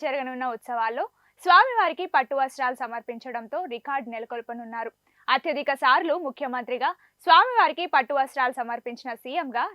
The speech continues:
చంద్రబాబు రికార్డు సృష్టిస్తారని సమాచారం. ఉమ్మడి ఆంధ్రప్రదేశ్, విభజిత ఆంధ్రప్రదేశ్లో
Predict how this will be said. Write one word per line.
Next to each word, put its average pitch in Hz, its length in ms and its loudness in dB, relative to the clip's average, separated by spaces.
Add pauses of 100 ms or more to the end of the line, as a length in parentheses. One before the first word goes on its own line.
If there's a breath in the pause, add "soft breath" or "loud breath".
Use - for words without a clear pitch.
(120)
చంద్రబాబు 247 500 -4 (120)
రికార్డు 339 440 -4
సృష్టిస్తారని 254 720 -8
సమాచారం. 226 500 -10 (380 soft breath)
ఉమ్మడి 427 340 2 (100)
ఆంధ్రప్రదేశ్, 262 600 0
విభజిత 247 340 -6 (160)
ఆంధ్రప్రదేశ్లో 269 640 -2